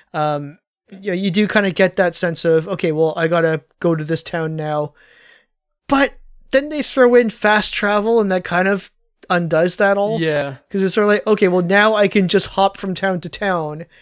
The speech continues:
Speaker 1: and not care, because if I miss something here, I could just fast travel back there."
Speaker 2: <laughs>
Speaker 1: Um, and
Speaker 2: Yeah.
Speaker 1: I'm not, I'm not saying, and, and I'm not saying that I regret <laughs> that they've invented fast travel, because, you know,
Speaker 2: <laughs>
Speaker 1: when you have to, like, travel half an hour across the map,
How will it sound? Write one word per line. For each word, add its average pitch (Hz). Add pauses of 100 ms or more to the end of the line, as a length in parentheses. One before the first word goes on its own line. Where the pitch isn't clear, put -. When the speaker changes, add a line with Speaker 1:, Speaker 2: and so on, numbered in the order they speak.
(160)
Speaker 1:
and 170
not 180
care, 160 (260)
because 180
if 185
I 190
miss 185
something 196
here, 185
I 165
could 165
just 175
fast 170
travel 170
back 160
there." 139 (420)
Speaker 2:
<laughs> 190
Speaker 1:
Um, 160 (500)
and 240
Speaker 2:
Yeah. -
Speaker 1:
I'm 240
not, 254
I'm 240
not 262
saying, 254 (560)
and, 269
and 262
I'm 233
not 233
saying 240
that 220
I 214
regret 196
<laughs> -
that 208
they've 190
invented 196
fast 190
travel, 160
because, 160
you 170
know, 156 (140)
Speaker 2:
<laughs> -
Speaker 1:
when 175
you 175
have 190
to, 190
like, 180 (200)
travel 170
half 170
an 165
hour 165
across 165
the 165
map, 151